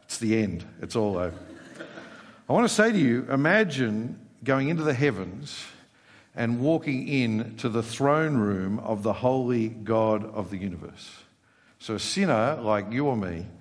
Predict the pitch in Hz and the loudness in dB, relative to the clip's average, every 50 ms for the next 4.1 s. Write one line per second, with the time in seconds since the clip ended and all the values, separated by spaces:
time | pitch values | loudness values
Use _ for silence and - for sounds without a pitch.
0 | - - - - - _ - 135 131 131 131 151 160 151 143 127 117 120 110 110 | -20 -20 -20 -20 -10 _ 0 2 2 4 2 2 0 0 0 2 2 2 2 0
1 | 110 107 - - 147 143 135 117 110 - - - 147 139 117 127 117 107 - - | -2 -4 -4 -4 -2 -2 0 -2 -2 -2 0 0 0 2 0 -2 -4 -6 -8 -8
2 | - 127 104 101 113 107 - - 139 143 143 131 - 135 117 - - - - - | -6 -6 -4 -4 -6 -8 -4 -2 0 2 2 0 0 -4 -6 -6 -10 -16 -10 -8
3 | 113 104 107 107 113 120 120 117 - - 107 101 - - - - 113 107 98 87 | -6 -4 0 2 2 2 2 0 -2 -6 -6 -6 -8 -8 -4 -2 0 0 2 0
4 | 85 85 | -2 -4